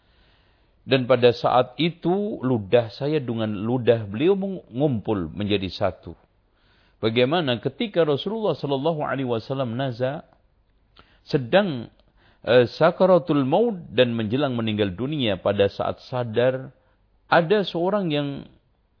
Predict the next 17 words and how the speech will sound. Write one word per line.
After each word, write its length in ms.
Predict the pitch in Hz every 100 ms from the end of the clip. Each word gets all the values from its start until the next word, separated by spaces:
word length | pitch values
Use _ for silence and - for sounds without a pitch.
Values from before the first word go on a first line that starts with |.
| -
membawa 400 | 131 135 160 147
siwak, 480 | 123 135 113 104 -
kemudian 480 | - 113 117 143 127
dia 320 | 120 135 147 -
melihat 560 | 113 120 120 135 -
menatap 560 | 110 113 147 - 151 -
tajam. 480 | 143 127 117 107 87 _ _ _ _ _ _ _ _ _ _ _ _ _ _ _ _ _
Kemudian 560 | - 98 95 110 95 -
Aisyah 480 | 101 113 123 - 90
radhiyallahu 640 | 98 92 92 90 92 90 -
anha 480 | 104 101 101 104
menawarkan 720 | 98 95 95 98 107 - 104 85
kepada 320 | 87 87 87
Rasulullah 560 | 85 80 98 90 78
sallallahu 160 | - 73
alaihi 120 | - 98
wasallam, 200 | 113